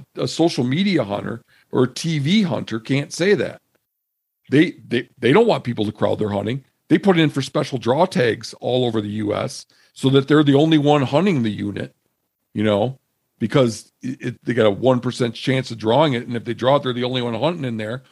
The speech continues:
or they're hunting their friends and fans' private ranches, or they're flying up to fil-, remote filming locations in Alaska.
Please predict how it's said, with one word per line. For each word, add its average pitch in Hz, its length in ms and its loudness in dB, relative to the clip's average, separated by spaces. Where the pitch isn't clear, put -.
or 160 140 4
they're 160 140 4
hunting 143 320 2
their 123 100 2
friends 135 540 0
and 123 180 -4
fans' 131 720 -2
private 135 460 2
ranches, 120 840 -2
or 139 140 4
they're 139 80 4
flying 135 500 0
up 135 160 0
to 123 100 -6
fil-, - 360 -4
remote 123 400 -2
filming 147 400 -2
locations 107 640 -4
in 113 80 -4
Alaska. 113 720 0